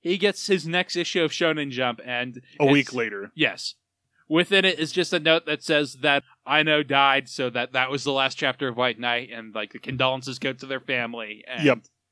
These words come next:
Speaker 1: more news will, about volume sales and the like will be announced when it's known. I liked all of that, and I do like that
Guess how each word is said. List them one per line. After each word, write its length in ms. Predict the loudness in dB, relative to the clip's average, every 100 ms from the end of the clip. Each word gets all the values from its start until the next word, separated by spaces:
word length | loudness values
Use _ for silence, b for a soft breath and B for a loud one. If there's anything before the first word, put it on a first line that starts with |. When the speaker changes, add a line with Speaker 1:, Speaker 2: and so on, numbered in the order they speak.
| _ -4
Speaker 1:
more 200 | -2 2
news 280 | 2 2
will, 60 | -2
about 340 | 0 0 0 -4
volume 380 | -2 0 0 -2
sales 380 | -2 -2 -2 -6
and 80 | -4
the 40 |
like 280 | -2 -2 -2
will 80 | -6
be 140 | -6
announced 420 | -8 -8 -8 -10 -8
when 180 | -8
it's 180 | -8 -6
known. 360 | 0 2 2 -2 _ _ _ _ _ _ _ _
I 220 | -2 2
liked 320 | 2 2 2 2
all 200 | 2 2
of 60 | 2
that, 320 | 2 2 -2
and 160 | -4 -2
I 120 | -2
do 180 | -2 0
like 300 | 2 0 -2
that 260 | -2 -2